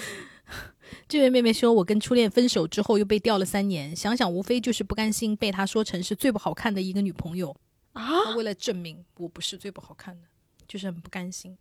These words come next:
Speaker 1: 要努力证明自己。啊，我觉得讲这种话真的很伤人啊。
Speaker 2: 我有，啊？天哪，为什么要讲这种话呀？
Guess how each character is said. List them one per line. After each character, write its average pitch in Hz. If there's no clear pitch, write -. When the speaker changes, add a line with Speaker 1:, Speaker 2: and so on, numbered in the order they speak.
Speaker 1:
要 208
努 180
力 185
证 202
明 170
自 -
己。 -
啊， -
我 320
觉 339
得 320
讲 226
这 247
种 269
话 254
真 262
的 269
很 214
伤 208
人 190
啊。 170
Speaker 2:
我 339
有， 320
啊？ 311
天 -
哪， 415
为 359
什 330
么 285
要 311
讲 269
这 254
种 277
话 226
呀？ 202